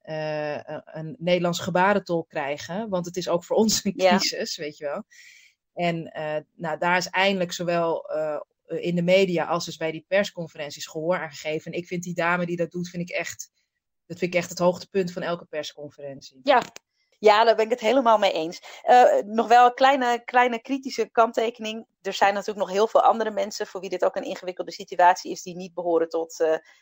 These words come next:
Speaker 2: bijvoorbeeld hogeschoolden. Of, nou ja, je had het net over kinderen, dat is een groep aan wie we moeten denken. Mensen voor wie Nederlands niet per se de eerste taal is, daar moeten we aan denken. Mensen die laaggeletterd zijn. Dus er zijn nog steeds heel veel groepen die misschien nu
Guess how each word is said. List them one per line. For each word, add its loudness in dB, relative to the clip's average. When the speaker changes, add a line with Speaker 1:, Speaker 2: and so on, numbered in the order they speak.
Speaker 2:
bijvoorbeeld -14
hogeschoolden. 4
Of, -4
nou 2
ja, 4
je 6
had 4
het -4
net 2
over 0
kinderen, -2
dat -2
is -10
een -10
groep -10
aan 2
wie -10
we -14
moeten -10
denken. 0
Mensen -2
voor -16
wie -10
Nederlands 0
niet -12
per 2
se 2
de -4
eerste -4
taal 4
is, -6
daar 0
moeten -8
we 8
aan 2
denken. 4
Mensen -4
die -4
laaggeletterd 2
zijn. 4
Dus -18
er -2
zijn 2
nog -2
steeds 2
heel 4
veel 2
groepen -6
die -10
misschien -6
nu -4